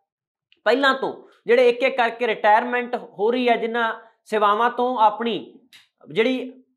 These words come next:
ਪੈਨਸ਼ਨ ਤੇ ਆ ਰਹੇ ਨੇ, ਉਹਨਾਂ ਦੀ ਥਾਂ ਦੇ ਉੱਤੇ ਵੀ ਕੋਈ ਨਵਾਂ ਅਧਿਆਪਕ ਨਹੀਂ ਰੱਖਿਆ ਗਿਆ। ਨਵੀਂ ਭਰਤੀਆਂ ਪੂਰ ਚੜ੍ਹਨੀਆਂ,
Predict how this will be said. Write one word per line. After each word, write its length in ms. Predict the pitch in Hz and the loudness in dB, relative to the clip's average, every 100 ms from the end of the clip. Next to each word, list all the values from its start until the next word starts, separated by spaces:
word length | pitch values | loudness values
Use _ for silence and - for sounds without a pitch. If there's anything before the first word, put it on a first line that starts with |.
| _ - | _ -2
ਪੈਨਸ਼ਨ 400 | 220 262 285 285 | -2 -2 -6 0
ਤੇ 100 | 269 | 4
ਆ 140 | 226 | 4
ਰਹੇ 220 | 233 233 240 | 4 2 0
ਨੇ, 300 | 254 262 262 | -4 -6 -6
ਉਹਨਾਂ 240 | 277 302 277 | 0 2 2
ਦੀ 100 | 254 | -2
ਥਾਂ 260 | 214 220 | -4 -4
ਦੇ 100 | 226 | -2
ਉੱਤੇ 240 | 233 226 220 | -4 -4 -6
ਵੀ 100 | 240 | -4
ਕੋਈ 160 | 240 214 | -4 -2
ਨਵਾਂ 280 | 196 208 214 | 0 0 2
ਅਧਿਆਪਕ 400 | 208 165 208 202 | 2 2 -2 -4
ਨਹੀਂ 160 | 247 | -2
ਰੱਖਿਆ 300 | 214 - 208 | -2 0 0
ਗਿਆ। 180 | 175 147 | 0 -2
ਨਵੀਂ 340 | 147 196 240 247 | -2 -4 -4 0
ਭਰਤੀਆਂ 540 | 240 175 208 240 247 247 - _ _ _ _ 214 | 0 0 -4 -4 -4 -6 -14 _ _ _ _ -2
ਪੂਰ 200 | 254 262 | 0 0
ਚੜ੍ਹਨੀਆਂ, 580 | 247 247 262 262 247 | 2 2 2 0 -2